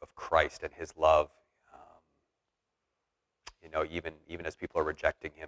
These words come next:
he's, he, he's praying for them. He's desiring that they would escape wrath.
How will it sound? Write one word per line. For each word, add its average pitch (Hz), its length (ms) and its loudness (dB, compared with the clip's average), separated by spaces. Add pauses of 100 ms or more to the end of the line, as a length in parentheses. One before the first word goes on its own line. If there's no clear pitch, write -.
he's, 76 320 -18 (560)
he, 80 120 -20 (240)
he's 82 200 -20
praying 82 340 -4 (180)
for 80 120 -2
them. 76 200 -8 (120)
He's - 340 -20 (440)
desiring 90 400 6
that 82 120 2
they 82 100 6
would 78 80 2
escape 78 480 0
wrath. 78 480 4